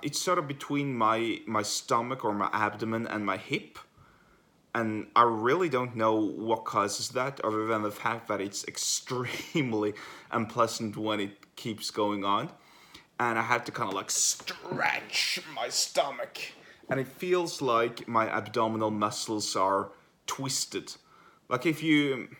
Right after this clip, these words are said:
I don't know, if you take a cloth, a simple cloth, and you, th-, then you twist it because it's, it's all soaked and full of water, right? So you need to twist it to, to let go of the water,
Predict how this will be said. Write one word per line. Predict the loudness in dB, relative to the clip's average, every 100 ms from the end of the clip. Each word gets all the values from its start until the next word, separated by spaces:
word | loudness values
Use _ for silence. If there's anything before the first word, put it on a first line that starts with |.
| _ -4
I | -2
don't | 0
know, | -4 -8 -8
if | -6
you |
take | -2 -2
a | -2
cloth, | -4 2 2 2 -6 -20 _ _ -8
a | -4
simple | 0 -2 -2 -4
cloth, | -2 0 0 0 -6 _ -20 -20 -8
and | -4 -4
you, | -6 -4
th-, | -4 -2
then | -2 -2
you |
twist | -4 -8 -6 -4 -4 -4
it | -6
because | -2 -2 -2
it's, | -6 -8
it's | -6 0
all | 0 0
soaked | -4 0 0 0 -4 -8
and | -6 -6 -10
full | -6 -2 -2
of |
water, | -2 -2 -2
right? | -2 -4 -6
So | -6
you | -4
need | -6 -8
to | -12 -14
twist | -8 -6 -6 -6
it | -8 -8
to, | -6 -6 -8 -14 -20 -20 _ -20 -20 -20 _ -20 -20 _ -6
to | -4 -2
let | -2 0
go | 0 0
of |
the | 0
water, | 2 2 2